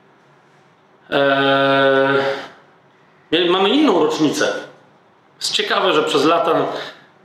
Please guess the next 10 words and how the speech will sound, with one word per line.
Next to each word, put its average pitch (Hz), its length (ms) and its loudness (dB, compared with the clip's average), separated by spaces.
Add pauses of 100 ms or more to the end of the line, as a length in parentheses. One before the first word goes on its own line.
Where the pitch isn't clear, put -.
(580)
w - 20 0
naszej 160 300 2
mentalności 147 680 0
obchodzimy 143 440 0
pierwszy - 380 -2
września, 131 420 -2
czyli 123 200 -2
początek 139 500 -2
naszej 127 260 0
klęski, 143 560 0